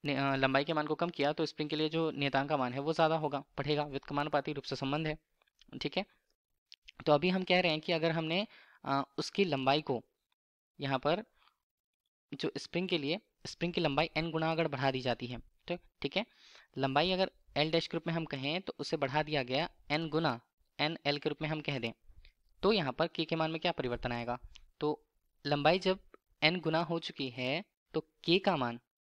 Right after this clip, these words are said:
के का मान कितना हो जाएगा के डैश के रूप में? ये बन जाएगा के बटे एन गुना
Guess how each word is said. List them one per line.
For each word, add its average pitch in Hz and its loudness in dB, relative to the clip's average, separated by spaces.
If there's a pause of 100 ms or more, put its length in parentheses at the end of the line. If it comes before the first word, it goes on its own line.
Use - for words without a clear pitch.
(460)
के 156 0
का 180 0
मान 180 0
कितना 180 2
हो 185 2
जाएगा 139 2
के 143 -2
डैश 147 0
के - -4
रूप 135 -4
में? 117 -6 (400)
ये 143 0
बन 156 0
जाएगा 156 2 (920)
के - 0
बटे 160 2 (480)
एन 147 0
गुना 120 -2